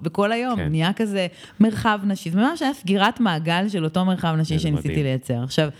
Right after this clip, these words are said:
Speaker 1: כדי לעשות את הפורטרטים גם, עשיתי, אה, גם כן תחקיר. הייתי יושבת לפני כל יום צילום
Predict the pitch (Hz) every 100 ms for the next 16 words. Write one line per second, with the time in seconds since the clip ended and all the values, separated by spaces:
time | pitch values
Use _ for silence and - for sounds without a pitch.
0 | - - - - - - 170 180 240 233
1 | 214 185 156 147 196 349 320 196 147 135
2 | 165 - - - - 147 165 175 165 151
3 | 135 - 131 127 131 151 151 127 - -
4 | 160 120 113 - _ 156 233 202 170 160
5 | - 156 156 139 131 - 123 247